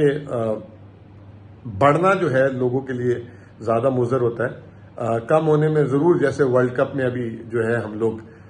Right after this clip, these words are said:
मैच हार रहे थे तो वो जो है, अ, अ, तकलीफ़ होती है उसकी। अ, लेकिन ये कि जैसे आज हम मैच जीते, जब इतनी ज़्यादा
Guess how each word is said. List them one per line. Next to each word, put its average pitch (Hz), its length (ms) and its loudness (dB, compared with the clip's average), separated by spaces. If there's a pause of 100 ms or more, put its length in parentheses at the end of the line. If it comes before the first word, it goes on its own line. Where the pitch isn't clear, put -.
(200)
मैच 117 340 -2
हार 120 200 2
रहे 120 140 0
थे 113 260 0
तो - 400 -8
वो 113 500 0
जो 113 120 -4
है, 107 340 -4
अ, 95 420 -6 (540)
अ, 101 280 -4
तकलीफ़ 123 360 -4
होती 120 220 -4
है 120 80 2
उसकी। 120 260 -6
अ, - 680 -10 (480)
लेकिन 151 420 0
ये 170 180 4
कि 170 160 0
जैसे 151 360 2
आज 139 120 0
हम 135 120 -4
मैच 127 280 0
जीते, 123 280 -2
जब 127 300 -6
इतनी 160 280 -6
ज़्यादा 147 640 2